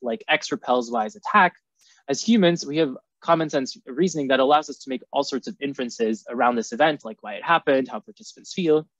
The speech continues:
And Atomic distills this, um, inferential knowledge into triples with nine different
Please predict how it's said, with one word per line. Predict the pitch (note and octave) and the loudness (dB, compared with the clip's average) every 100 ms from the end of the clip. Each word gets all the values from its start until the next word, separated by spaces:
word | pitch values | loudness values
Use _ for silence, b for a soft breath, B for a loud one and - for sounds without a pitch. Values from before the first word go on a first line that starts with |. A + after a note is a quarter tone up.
| b b b b _ - | b b b b _ 4
And | D3+ D3+ | 4 4
Atomic | - - A3 G#3 E3+ | 0 0 2 2 0
distills | D3+ - D#3+ F3+ C#3+ | -4 -6 -2 0 0
this, | C#3 C3 - C3+ | -4 -6 -6 4
um, | B2 A2+ A#2 B2 | 6 6 2 -6
inferential | C#3 C#3 B2 B2 A#2+ | -6 -2 -2 -2 0
knowledge | D3+ D#3 C3 B2 | 2 4 2 0
into | B2+ A#2+ - B2 A#2 A#2 A#2+ - | -10 -12 -4 0 2 2 0 -2
triples | - F#3+ B2+ B2 A#2+ | -2 0 2 0 -2
with | B2+ A#2+ | -4 -2
nine | C3+ F3 F3 | 0 2 0
different | D3 - B2+ B2 | -4 -6 -8 -8